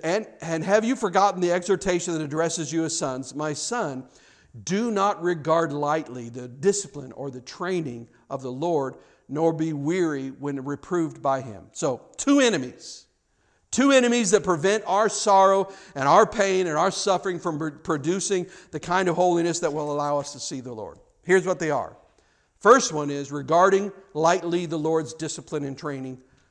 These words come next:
like Esau did. And the second one, we read it, I didn't, I didn't,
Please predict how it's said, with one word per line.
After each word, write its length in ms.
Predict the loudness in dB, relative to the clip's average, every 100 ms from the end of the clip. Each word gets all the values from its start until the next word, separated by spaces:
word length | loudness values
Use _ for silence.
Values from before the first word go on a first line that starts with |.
| _
like 220 | -8 -6 -6
Esau 360 | -6 -8 -10
did. 340 | -12 -18 -20 _ _ _ _ _ _ _ _ _ -14
And 100 | -10
the 60 | -4
second 380 | 0 0 -2 -10
one, 240 | -10 -16 _ -14
we 120 | -8
read 220 | -4 -4
it, 120 | -4
I 80 | -6
didn't, 340 | -6 -8 -10 -14 _ _ -12
I 120 | -8
didn't, 380 | -8 -10 -14